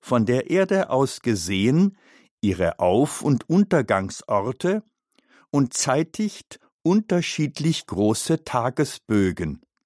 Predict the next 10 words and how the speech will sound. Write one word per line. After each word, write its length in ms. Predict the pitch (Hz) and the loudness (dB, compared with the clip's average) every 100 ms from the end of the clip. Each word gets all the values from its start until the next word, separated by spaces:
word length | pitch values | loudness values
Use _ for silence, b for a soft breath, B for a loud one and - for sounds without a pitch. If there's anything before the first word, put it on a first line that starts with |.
| _ _ _ _ _ _ _ _ _ _ _ _ _ _ _ _ _ - | _ _ _ _ _ _ _ _ _ _ _ _ _ _ _ _ _ -8
Beispielsweise 1200 | 82 85 - 107 104 - 90 87 98 104 143 131 | -6 -4 0 0 0 -2 -2 2 2 2 0 2
werden 400 | 104 101 104 104 | 0 0 0 -2
ab 300 | 98 - - | -6 -8 -4
dem 240 | 90 87 - | -4 -4 -2
einundzwanzigsten 1300 | 98 95 104 107 - 123 139 139 - 160 - 160 113 | 0 2 0 -2 -2 -2 -2 -4 -8 -8 -2 0 0
Juni 720 | 87 107 101 104 135 185 190 B B B | 2 4 4 4 4 2 0 B B B
die 140 | 123 110 | -2 -2
Tagesbögen 1200 | - 92 95 - 117 - - 110 123 160 156 135 | 0 0 0 -2 -6 -8 -2 0 2 0 -2 -2
wieder 300 | 143 143 147 | -2 -2 -2
kürzer. 680 | - 160 196 - 143 90 | -2 -4 -4 -4 -2 -2